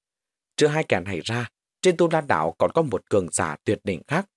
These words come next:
Nếu ta nhớ không nhầm, thì người ta gọi cô ta là Hương Hương Quận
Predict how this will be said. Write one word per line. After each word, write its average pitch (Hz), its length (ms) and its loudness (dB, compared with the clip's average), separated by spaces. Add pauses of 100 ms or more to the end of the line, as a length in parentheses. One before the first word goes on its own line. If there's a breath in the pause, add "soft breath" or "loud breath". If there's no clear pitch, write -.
(440)
Nếu 107 260 6
ta 110 140 0
nhớ 98 200 0
không 90 220 -4
nhầm, 87 200 -4 (360)
thì 143 100 4
người 135 180 4
ta 156 200 0
gọi 92 400 0
cô 104 140 0
ta 92 280 0 (260)
là 95 200 -2
Hương 107 260 0
Hương 98 220 -4
Quận 101 200 2